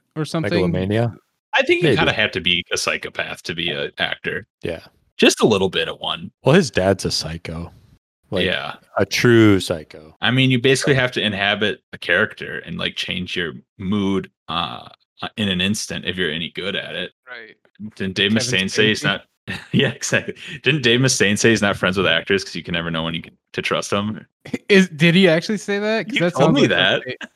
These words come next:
Speaker 1: something Did I?
Speaker 3: <laughs> Yeah. <laughs>
Speaker 1: Must be true then.
Speaker 3: But I was actually just Googling Mel Gibson, and, uh, the first thing that came up was from the <laughs> America, or the Jesuit Review,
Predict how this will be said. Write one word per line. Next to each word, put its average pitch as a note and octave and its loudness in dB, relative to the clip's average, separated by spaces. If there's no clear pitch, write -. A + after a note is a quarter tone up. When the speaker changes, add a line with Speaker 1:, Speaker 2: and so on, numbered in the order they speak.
Speaker 1:
something G3 -6
Did F3 4
I? F4+ 2
Speaker 3:
<laughs> - -20
Yeah. E3+ 0
<laughs> - -6
Speaker 1:
Must C#3 -8
be D3 -8
true C#3+ -4
then. A2+ -8
Speaker 3:
But B2+ 4
I A#2+ 4
was C#3 0
actually C#3 4
just B2+ -2
Googling F#2+ 0
Mel F2+ -4
Gibson, F#2 -4
and, F2 0
uh, D2+ -4
the F2+ -6
first F2+ -6
thing A2+ -6
that G2+ -4
came F2 -4
up E2 -6
was F#2 -2
from F2+ -2
the E2+ -4
<laughs> - -14
America, F#2 0
or F2+ -4
the G2 0
Jesuit G2+ 0
Review, A#2+ 0